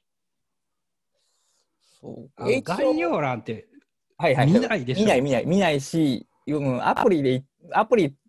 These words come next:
Speaker 1: で見るとちょ-、めっちゃ狭いから、あれ。
Speaker 2: そう、使う気になれなくって、
Speaker 1: うん。
Speaker 2: で、例えば、その、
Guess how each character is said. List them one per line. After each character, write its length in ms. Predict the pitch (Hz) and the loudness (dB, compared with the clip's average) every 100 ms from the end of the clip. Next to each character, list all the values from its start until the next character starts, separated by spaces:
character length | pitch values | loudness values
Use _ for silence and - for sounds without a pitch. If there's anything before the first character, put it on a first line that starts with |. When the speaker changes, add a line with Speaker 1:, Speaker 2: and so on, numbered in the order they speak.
| _ - | _ -4
Speaker 1:
で 100 | 131 | -2
見 100 | 120 | -2
る 80 | |
と 100 | 127 | -2
ち 220 | 131 - - | -4 -10 -10
ょ-、 40 | |
め 140 | 151 151 | -4 -2
っ 40 | |
ち 80 | 151 | -2
ゃ 40 | |
狭 280 | 160 370 370 | -4 -2 -2
い 60 | 113 | -2
か 140 | 113 | -2
ら、 240 | 107 107 101 | -2 -2 -2
あ 60 | |
れ。 240 | 104 98 - - - - - - - _ _ _ _ _ _ _ _ _ _ _ | -4 -6 -10 -20 -20 -20 -20 -20 -20 _ _ _ _ _ _ _ _ _ _ _
Speaker 2:
そ 240 | - 202 160 | -12 -8 -8
う、 40 | |
使 320 | - - 269 | -10 -8 -6
う 80 | 254 | -4
気 120 | 254 | -6
に 100 | 233 | -4
な 160 | 214 202 | -2 -2
れ 100 | 233 | -2
な 140 | 165 | -6
く 100 | - | -8
っ 20 | - - | -14 -8
て、 160 | 123 117 | -2 -2
Speaker 1:
う 80 | 104 | -4
ん。 120 | 95 | -8
Speaker 2:
で、 100 | 156 | -10
例 380 | - 233 359 294 | -6 -8 -6 -6
え 40 | |
ば、 200 | 254 196 | -6 -8
そ 180 | - 190 | -8 -8
の、 300 | 156 139 | -6 -6